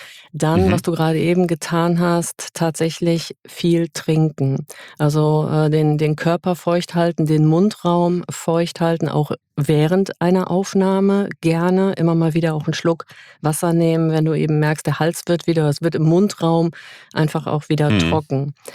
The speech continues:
Speaker 1: Das sind so Dinge, die so, äh, schnell gemacht werden können. Oder, ähm, was ich immer empfehle, ist, sich einen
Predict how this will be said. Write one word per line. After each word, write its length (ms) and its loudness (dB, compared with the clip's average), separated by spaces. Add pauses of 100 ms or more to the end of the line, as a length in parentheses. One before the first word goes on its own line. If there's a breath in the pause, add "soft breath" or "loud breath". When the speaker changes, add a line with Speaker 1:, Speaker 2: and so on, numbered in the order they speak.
(140)
Speaker 1:
Das 160 -2
sind 100 -2
so 100 -2
Dinge, 460 2
die 260 2
so, 420 0
äh, 300 0
schnell 600 0 (160)
gemacht 800 -2
werden 240 0
können. 280 0
Oder, 580 0
ähm, 300 0
was 120 0
ich 120 -6
immer 140 0
empfehle, 440 0
ist, 200 -2
sich 200 -4
einen 320 2